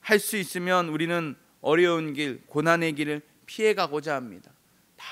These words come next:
쉬운 길로만 가고자 합니다. 힘들고 험한 고난의 길보다 다 이렇게 쉽고 편한 길을 가고자 합니다. 누가 고난을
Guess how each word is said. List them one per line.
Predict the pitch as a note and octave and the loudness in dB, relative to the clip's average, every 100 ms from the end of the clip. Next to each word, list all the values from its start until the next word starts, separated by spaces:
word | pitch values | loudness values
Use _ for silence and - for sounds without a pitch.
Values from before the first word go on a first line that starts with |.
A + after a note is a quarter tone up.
| - | -12
쉬운 | - - A3+ A3 | -8 -2 2 2
길로만 | F#3+ D#3+ D#3 D#3 | 2 2 2 0
가고자 | C#3+ C3 C3 C#3+ C3+ | -2 -6 -6 -6 -6
합니다. | B2 G#2 - _ _ _ - | -10 -14 -20 _ _ _ -12
힘들고 | - A3 G#3 G3+ F3 F3+ | -4 -2 0 0 2 0
험한 | F3 G3+ G3+ F#3+ | 2 2 4 2
고난의 | E3+ E3 E3+ E3 | 2 2 2 2
길보다 | D3 D3+ C#3+ D3+ F#3 B2+ - _ _ _ _ _ _ _ _ _ | -4 -6 -4 0 0 0 -6 _ _ _ _ _ _ _ _ _
다 | - - | -12 -8
이렇게 | D#3 D3+ D#3 | -6 -4 -6
쉽고 | - - - G3 | -6 -10 -4 -4
편한 | G3 - A#3 A#3 | -2 0 2 2
길을 | G#3 E3+ E3 | 0 -6 -6
가고자 | - - D3 D3+ D#3+ | -8 -6 -4 -4 -4
합니다. | C3+ A#2 - _ _ _ - | -6 -10 -16 _ _ _ -10
누가 | D3+ F#3 F3+ | 2 6 6
고난을 | D#3+ F3 F3 E3 E3+ | 6 0 2 2 0